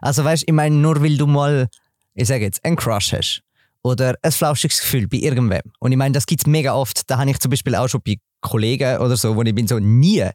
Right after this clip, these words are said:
never ever, würde ich irgendwas Romantisches mit der Person haben wollen,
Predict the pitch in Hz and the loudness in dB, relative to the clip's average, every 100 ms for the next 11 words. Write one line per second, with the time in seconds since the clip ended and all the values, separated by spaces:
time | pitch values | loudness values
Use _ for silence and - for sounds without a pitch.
0 | - 107 120 139 151 165 214 190 139 113 | -2 2 4 4 4 2 2 0 0 0
1 | 98 - - - 127 135 - 180 196 165 | -2 -4 -14 -6 -2 -2 0 -2 2 2
2 | 160 151 147 151 - 143 131 131 113 131 | 2 0 0 0 0 0 0 -2 -2 0
3 | 127 110 - 120 117 143 160 196 | 0 -2 -4 -2 -2 0 2 0